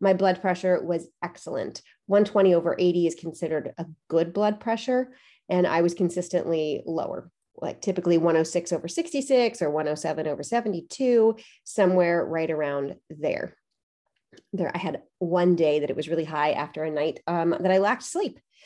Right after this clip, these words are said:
So that was interesting. So that was all the good news. And there certainly was a lot of it. Like, that was a lot of good news. But here's the bad news for me. I had a test called the coronary calcium scan. Now, this is a special X-ray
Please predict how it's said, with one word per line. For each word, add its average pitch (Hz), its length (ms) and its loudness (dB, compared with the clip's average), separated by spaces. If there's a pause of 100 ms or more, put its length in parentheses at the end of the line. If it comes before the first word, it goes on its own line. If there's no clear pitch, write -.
(100)
So - 140 -4
that 220 80 2
was 185 120 -2
interesting. 185 480 -8 (540)
So 214 340 2 (100)
that 254 320 2
was 240 160 2 (180)
all 226 300 0
the 185 100 0
good 185 240 0
news. 175 200 -4
And 285 100 0
there 339 80 0
certainly 453 420 2
was 269 260 0
a 302 60 -2
lot 233 300 -2
of 180 80 -2
it. - 100 -8
Like, 180 140 -12
that 294 160 -12
was 302 100 -12
a 285 60 -8
lot 233 320 -6
of 196 140 -8
good 180 200 2
news. - 460 -2 (580)
But 269 80 4
here's 349 220 6
the 233 80 6
bad 165 260 4
news - 200 -6
for 87 180 -4
me. - 240 -8 (440)
I 202 40 2
had 294 320 2
a 415 60 4
test 196 420 0
called 170 420 0 (260)
the 190 80 -2
coronary 226 600 2
calcium 180 640 -2
scan. 107 460 -6 (240)
Now, 185 80 2
this 208 160 2
is 233 120 -2
a 226 60 2
special - 600 0
X-ray 214 600 -2